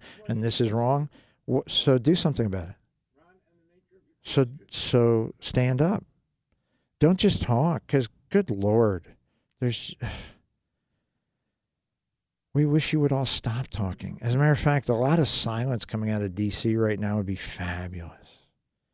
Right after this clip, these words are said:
How about digging in? How about really working hard? How about stop talking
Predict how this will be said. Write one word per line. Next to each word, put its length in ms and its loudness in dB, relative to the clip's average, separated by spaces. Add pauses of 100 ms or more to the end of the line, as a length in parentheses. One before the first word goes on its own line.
(360)
How 100 -4
about 220 4 (140)
digging 320 6
in? 280 2
How 120 -4
about 200 0
really 240 2
working 360 2
hard? 440 -4
How 120 -4
about 180 -2
stop 640 -2
talking 840 0